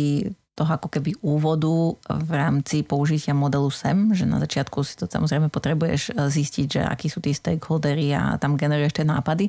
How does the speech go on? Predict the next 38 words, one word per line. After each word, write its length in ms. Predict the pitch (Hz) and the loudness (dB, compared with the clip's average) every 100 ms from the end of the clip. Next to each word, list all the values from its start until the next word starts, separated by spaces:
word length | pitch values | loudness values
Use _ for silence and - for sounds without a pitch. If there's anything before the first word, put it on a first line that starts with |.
| - _ _ _ _ | -4 _ _ _ _
tak, 240 | 175 - | -6 -2
e, 80 | 208 | 0
v 100 | 214 | 0
rámci 300 | 254 262 262 | 0 0 0
toho 240 | 240 208 | 0 0
edyho 480 | 147 151 160 160 165 - - _ | 0 0 2 2 0 -6 -20 _
tiež 320 | - 175 - - | -4 -2 -2 0
na 240 | 165 156 156 | 2 2 2
začiatku 320 | 151 156 160 | 0 -2 -2
ako 160 | 147 | -4
keby 180 | - 147 - | -2 -4 0
treba 240 | 151 147 | 0 2
zhodnotiť 880 | 151 151 151 143 - 143 - - - | 2 2 2 0 0 -4 -6 -16 -6
cieľovú 400 | - 147 147 151 | 0 0 2 0
skupinu, 640 | - 156 147 147 147 147 - - _ - | -2 -4 0 2 2 2 -2 -10 _ -4
treba 240 | 143 143 | 0 0
zhodnotiť 400 | 147 156 160 165 | 2 2 0 -2
tie 140 | - 156 | -2 -2
potreby, 800 | - 147 147 139 151 147 143 - | -2 -2 0 0 0 0 0 -2
vzdelávacie, 560 | 160 143 156 160 143 | -2 0 0 0 -2
tie 160 | 147 147 - 160 | -2 -4 -4 -2
biznis 320 | 147 160 147 | -2 -2 -2
ciele, 240 | - 165 | 0 0
ktoré 320 | 160 - 143 - | 0 0 -2 -2
chceme 320 | - - 143 | -6 -2 0
dosiahnuť, 480 | 135 147 147 165 147 | 2 0 2 2 2
treba 240 | 147 143 147 | 0 0 0
zho-, 160 | 143 | 0
e, 320 | - 143 143 | 0 0 0
si 320 | - - 147 139 | -2 -2 -2 0
pomenovať 480 | - 147 147 143 | 0 2 2 2
ľudí, 240 | 151 151 147 | 2 0 0
ktorí 320 | - 151 147 | -2 -2 0
do 80 | 143 | 0
tohto 240 | 156 - | -2 -2
procesu 400 | 151 165 151 156 | -2 -2 -2 -2
budú 240 | 147 156 151 | 0 0 -2
vstupovať. 560 | - 180 180 202 - | -4 -6 0 0 -2